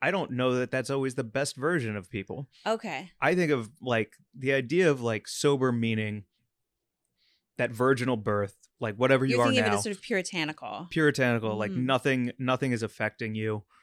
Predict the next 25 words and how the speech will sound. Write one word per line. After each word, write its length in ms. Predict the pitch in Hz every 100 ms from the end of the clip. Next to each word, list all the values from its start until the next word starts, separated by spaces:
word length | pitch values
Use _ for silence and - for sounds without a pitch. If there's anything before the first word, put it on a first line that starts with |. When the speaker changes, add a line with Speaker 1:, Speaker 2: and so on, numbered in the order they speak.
| _
Speaker 1:
You 140 | 120 117
are 60 |
just 200 | 110 104
exactly 440 | 107 110 117 113 104
who 400 | - 143 143 117
you 220 | 113 107
are, 320 | 101 90 95 -
down 220 | 104 107
to 120 | 92
Speaker 2:
Mm. 20 |
Speaker 1:
the 280 | 98 95 113 - _ - _ 123
light 340 | 113 120 117
source 300 | - 110 -
in 80 | 101
the 60 | 92
being. 340 | 101 98 87 -
Speaker 2:
Down 180 | 208
to 60 | 208
the 60 | 196
bone. 360 | 190 147 165
Speaker 1:
Down 160 | 160 123
to 60 | 123
the 60 |
bones. 480 | 120 107 98 226 226
Speaker 2:
Mm-hmm. 100 | 247